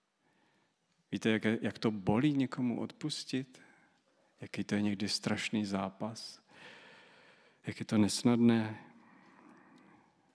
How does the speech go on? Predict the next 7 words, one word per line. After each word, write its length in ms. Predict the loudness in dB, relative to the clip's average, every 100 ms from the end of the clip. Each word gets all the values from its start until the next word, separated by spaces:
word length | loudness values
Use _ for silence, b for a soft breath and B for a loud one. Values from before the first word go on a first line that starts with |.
| _ _ _ _ _ _ 2
Při 160 | 6
odpuštění 560 | 8 6 6 8 8 8
člověk 560 | 6 6 8 6 2 -10 -20 _ _ _ _ _ _ _ _ _ _ _ -6
na 100 | -4
sebe 360 | 0 2 2
bere 580 | 2 2 2 4 2 -2 -12 -20 _ _ _ _ b b b b b _ _ _ -2
provinění 840 | 0 2 4 4 2 2 -2